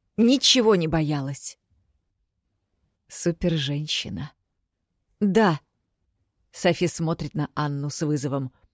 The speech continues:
"Я не знаю больше таких людей". "Тогда у тебя в жизни — есть самый лучший пример, который только можно желать.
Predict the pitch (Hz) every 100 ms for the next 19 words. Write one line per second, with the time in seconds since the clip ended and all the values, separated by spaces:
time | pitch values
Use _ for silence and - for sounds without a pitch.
0 | _ _ _ _ _ _ - 185 202 185
1 | 190 170 185 170 139 143 - - 160 165
2 | - 151 135 160 143 - _ _ _ _
3 | _ _ _ _ _ _ _ _ _ _
4 | _ - 175 175 196 185 - 165 170 151
5 | 139 185 160 139 131 - _ _ - 175
6 | 180 170 - - - 170 180 175 160 151
7 | - - 143 147 160 156 156 147 143 127
8 | 151 143 127 139 131 135 135 127 -